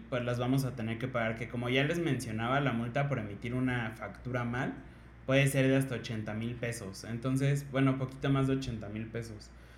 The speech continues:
Entonces, al final ahí, pues, tampoco es como que queramos ese tipo de multas en nuestras vidas, supongo. Y, bueno, porque aquí también es importante, esa multa es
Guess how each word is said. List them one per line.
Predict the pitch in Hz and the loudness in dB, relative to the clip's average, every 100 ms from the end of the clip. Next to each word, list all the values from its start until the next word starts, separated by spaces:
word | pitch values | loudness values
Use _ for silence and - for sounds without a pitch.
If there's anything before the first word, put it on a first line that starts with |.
| - - | -18 -2
Entonces, | 143 147 156 175 175 | 2 4 2 2 2
al | 139 | 2
final | 139 135 143 151 | 4 6 6 6
ahí, | 147 143 139 | 6 4 2
pues, | 135 127 - | 2 0 -2
tampoco | - 123 131 135 | -2 0 0 2
es | 139 | 2
como | 147 131 | 2 2
que | 131 110 | 2 -2
queramos | 113 117 131 131 | -2 0 0 0
ese | 127 | 0
tipo | 135 135 127 | 0 0 0
de | 117 | 0
multas | 113 117 123 127 | 0 -2 -2 -2
en | 117 | -2
nuestras | 110 107 107 107 | -4 -6 -4 -4
vidas, | 113 135 139 143 | 0 2 4 2
supongo. | 127 143 151 143 151 - - - - - - - - | -2 0 2 4 2 0 -6 -12 -16 -20 -20 -20 -4
Y, | 180 214 254 - - - - - - - | 4 6 6 4 0 -10 -18 -18 -14 2
bueno, | 160 165 143 | 6 6 6
porque | 143 143 | 4 4
aquí | 139 170 | 2 2
también | 175 180 170 | 2 2 2
es | 170 | 0
importante, | 165 135 104 117 127 110 101 - - - - | 0 0 -2 0 0 -2 -6 -12 -20 -18 2
esa | 151 170 190 | 4 6 6
multa | 185 180 175 175 214 - - - - | 6 4 4 4 2 -4 -12 -12 2
es | 135 135 135 - | 6 8 6 -2